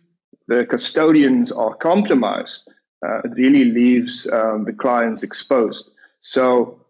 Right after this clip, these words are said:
we don't know as to how the Bitcoins was stored. We don't know where, uh, it, w-, it, it was stored and whether it is currently even still, um,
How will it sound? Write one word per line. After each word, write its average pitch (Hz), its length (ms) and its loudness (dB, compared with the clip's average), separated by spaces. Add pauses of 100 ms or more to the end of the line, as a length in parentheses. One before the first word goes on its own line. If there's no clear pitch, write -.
we 131 140 4
don't 208 380 2
know 127 520 2
as 127 400 -4
to 117 360 -2 (140)
how 123 560 0 (480)
the 113 340 -4 (240)
Bitcoins 131 580 0 (280)
was 113 120 -8
stored. 131 440 0 (420)
We 127 100 0
don't 135 240 0
know 120 220 2 (400)
where, 120 280 2 (220)
uh, - 580 -6
it, - 80 -8
w-, - 240 -10
it, - 120 -6 (120)
it 110 120 -12
was 113 240 0
stored 120 360 0 (420)
and 120 200 0
whether 143 220 2
it 143 160 4
is 143 160 2
currently 139 420 0 (120)
even 127 180 2
still, 123 580 -2
um, 107 460 -6